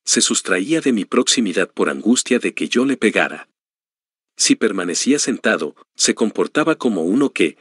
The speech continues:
presa de una angustia desesperada, quiere protegerse de una azotaina desmesurada, se tomaba la cabeza entre las manos,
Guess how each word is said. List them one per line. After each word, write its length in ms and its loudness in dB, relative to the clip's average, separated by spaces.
presa 280 4
de 140 -2
una 220 -4
angustia 440 -2
desesperada, 800 -2
quiere 280 4
protegerse 640 0
de 100 -2
una 240 -2
azotaina 480 0
desmesurada, 840 -2
se 200 2
tomaba 360 -2
la 140 0
cabeza 420 0
entre 260 -2
las 220 -2
manos, 380 0